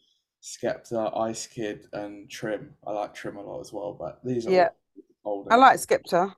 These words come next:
Speaker 2: I like Skepta too. Yeah.
Speaker 1: He, he, he, him, him and Jamie were kind of my gateway into grime, and I used to buy those This Is Dubstep C Ds, and
Speaker 2: Yeah.
Speaker 1: <laughs> I think it was This Is Dubstep three,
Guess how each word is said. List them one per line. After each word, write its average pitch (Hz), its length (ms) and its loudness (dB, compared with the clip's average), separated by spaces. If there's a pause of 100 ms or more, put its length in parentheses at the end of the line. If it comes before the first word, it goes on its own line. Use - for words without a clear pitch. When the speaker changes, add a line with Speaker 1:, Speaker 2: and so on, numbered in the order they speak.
Speaker 2:
I - 60 -2
like 175 160 0
Skepta - 420 -10
too. 180 280 -10 (180)
Yeah. 175 140 -10 (800)
Speaker 1:
He, 117 180 -2
he, 117 180 -4
he, 131 160 0 (420)
him, - 240 2
him 135 400 -4
and 123 120 -4
Jamie 117 400 0
were 110 100 -4
kind 110 240 -2
of 107 60 -6
my 110 160 -4
gateway 113 500 -4
into 107 640 -8 (420)
grime, 117 420 2
and 113 140 -4
I 113 80 -2
used 113 160 -4
to 113 80 -8
buy 113 220 -2
those 110 180 -6
This 117 200 -8
Is 110 140 -8
Dubstep 110 460 -6
C 117 240 -4
Ds, 113 400 -2
and 101 240 -12 (300)
Speaker 2:
Yeah. 170 420 6 (160)
Speaker 1:
<laughs> - 180 -20
I 139 120 -8
think 160 760 0
it - 40 2
was 120 100 2
This 135 180 2
Is 120 100 -2
Dubstep - 420 -2
three, 117 400 0